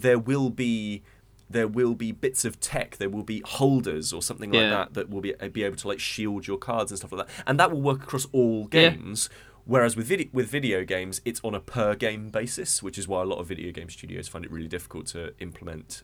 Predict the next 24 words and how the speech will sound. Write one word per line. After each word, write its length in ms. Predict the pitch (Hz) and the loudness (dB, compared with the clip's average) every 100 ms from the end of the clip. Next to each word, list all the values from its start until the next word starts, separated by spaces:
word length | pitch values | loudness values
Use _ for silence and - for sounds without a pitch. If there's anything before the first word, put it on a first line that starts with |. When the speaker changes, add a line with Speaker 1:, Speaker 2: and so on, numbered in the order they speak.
| - | -14
Speaker 1:
um, 460 | 85 80 80 80 - _ - - - - - - - - | -14 -12 -12 -14 -16 _ -16 -16 -16 -20 -20 -20 -20 -8
uh, 140 | 80 78 | -6 -4
implement 420 | 90 92 82 78 | -8 -10 -10 -8
accessibility 680 | 85 - 95 - 87 82 - | -10 -8 -8 -6 -6 -8 -10
options 400 | - - - - | -12 -14 -16 -14
and 80 | - | -14
that 80 | - | -14
kind 100 | - | -14
of 80 | - | -10
thing. 160 | 85 110 | -6 0
And 300 | 117 113 - - | 0 0 -8 -2
again, 360 | 127 123 87 87 | 4 4 2 -4
I 60 | 110 | 0
would 180 | 113 - | 0 0
say, 340 | 90 85 85 - - - _ - - _ - | 0 -2 -6 -14 -20 -20 _ -20 -20 _ -12
to 240 | - 82 85 - _ - | -8 -8 -10 -20 _ -16
put 160 | 98 | -12
the 80 | 90 | -10
other 140 | 82 | -8
flip 240 | 78 - - | -8 -10 -4
side 180 | 85 80 | -4 -4
of 80 | |
this, 160 | 85 - | -6 -6
is 180 | 85 | -8